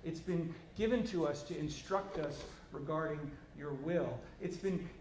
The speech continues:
given to us to help us to live in a manner that pleases you, Lord. And this text, this sermon, brings us to a place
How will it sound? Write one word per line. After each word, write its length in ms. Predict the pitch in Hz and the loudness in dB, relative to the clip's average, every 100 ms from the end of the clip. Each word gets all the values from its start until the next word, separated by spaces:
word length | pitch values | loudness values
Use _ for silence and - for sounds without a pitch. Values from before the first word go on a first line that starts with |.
| - | -2
given 300 | 214 233 226 | 2 4 2
to 200 | - 170 | 2 2
us 200 | 151 151 | 2 0
to 80 | - | -4
help 300 | 143 196 185 | -2 0 4
us 260 | 180 - - | 2 2 -2
to 100 | 160 | -4
live 580 | 151 160 202 220 220 208 | 0 4 8 12 12 12
in 120 | 175 | 2
a 20 | |
manner 340 | 165 170 175 165 | 0 2 0 0
that 200 | 147 - | -4 -8
pleases 560 | 185 185 190 180 147 | -4 -2 0 0 -2
you, 120 | 175 160 | 0 0
Lord. 220 | 160 147 | 2 0
And 260 | 151 147 139 | -2 -2 4
this 520 | 220 220 - - - - - - - - - - - - | 4 4 -4 -10 -12 -16 -16 -18 -18 -18 -16 -16 -16 -6
text, 440 | 202 - - - - - - - - - - - - - - - - - - - | 0 0 -2 -8 -14 -14 -16 -16 -18 -18 -18 -18 -18 -16 -16 -16 -16 -18 -18 -4
this 380 | 165 214 - - | 2 4 2 -4
sermon, 600 | - - 214 202 143 139 139 - - - - | -8 -4 0 2 2 0 -2 -10 -16 -18 -6
brings 440 | 170 202 226 226 | 0 2 2 4
us 360 | 220 220 220 - - - - - | 4 4 2 -8 -14 -16 -16 -6
to 100 | 165 | -4
a 40 | |
place 720 | 165 - 196 175 160 156 - | -2 0 4 4 4 -2 -8